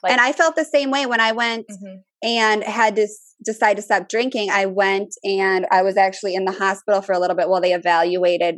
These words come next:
Speaker 2: my medication, like, to put me on a new medication and to, like, get me off drinking. The hospital I was in, I don't, I think I was there for, like, a couple days.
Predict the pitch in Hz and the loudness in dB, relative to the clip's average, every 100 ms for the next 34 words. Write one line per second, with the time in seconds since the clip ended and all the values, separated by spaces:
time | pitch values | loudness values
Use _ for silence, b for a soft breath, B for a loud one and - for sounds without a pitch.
0 | 190 175 175 175 165 - 185 185 196 220 | -2 -2 2 0 0 -4 -4 -4 -4 -6
1 | 190 196 190 185 - 247 226 208 202 190 | 0 -2 -2 -12 -4 -2 0 0 0 -2
2 | 220 247 240 240 254 240 247 208 208 202 | -2 2 2 2 0 0 -2 -4 0 0
3 | 180 196 190 202 190 180 - 185 190 220 | 2 0 -2 0 -2 -2 -4 -4 -4 -6
4 | 247 294 - 208 202 226 233 247 240 214 | -6 -8 -4 -4 0 2 2 0 2 4
5 | 202 190 - 240 220 202 196 190 185 190 | 2 -2 -6 -4 0 0 0 -2 -2 -2
6 | 190 208 214 185 175 170 180 165 160 - | -2 0 -2 0 -4 -4 -4 -2 -2 -6
7 | _ _ _ - 175 208 170 165 165 - | _ _ _ -10 -6 -4 -4 -4 -2 -2
8 | - | -4